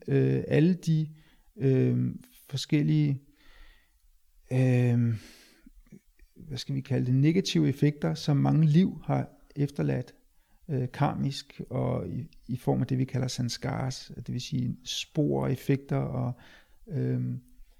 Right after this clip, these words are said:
øhm, konsekvenser af mine handlinger i fortiden, altså i, gennem mange liv, de, øh, bliver ligesom neutraliseret gennem meditationen. Så, og det betyder, at,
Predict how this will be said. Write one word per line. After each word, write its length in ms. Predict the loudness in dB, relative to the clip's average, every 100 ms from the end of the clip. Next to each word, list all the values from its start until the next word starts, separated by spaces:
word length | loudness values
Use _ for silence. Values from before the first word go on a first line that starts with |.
| -20 -20 _ _ _ _ _ -12
øhm, 640 | -6 -4 -2 -2 -4 -6 -10 -20 _ -20 _ _ -20 -20 -20 -18 -14 -2
konsekvenser 640 | -2 -2 4 4 4 2
af 200 | 4 4
mine 160 | 4 4
handlinger 400 | 4 2 0 -4
i 60 |
fortiden, 640 | -4 -6 -6 -8 -8 -8 -12 -14 -12
altså 160 | -6
i, 280 | -4 -4 -6
gennem 200 | -4 0
mange 240 | 0 2 2
liv, 240 | 0 -2 -8 -20 -20 -20 -20 -20 -20 -20 -8 0
de, 300 | 2 2 -2 -2
øh, 440 | 2 4 4 2
bliver 260 | -2 0 2
ligesom 260 | 2 2 2
neutraliseret 800 | 2 0 -2 -2 -2 -2 -2
gennem 380 | -4 -4 -4 -8 -10 -12
meditationen. 800 | -8 -8 -10 -14 -10 -10 -10 -12 -16 _ -20 _ -10
Så, 420 | 2 4 6 4 -4 -16 -6
og 140 | 0
det 100 | 0
betyder, 340 | 0 4 6 6
at, 340 | 4 0 0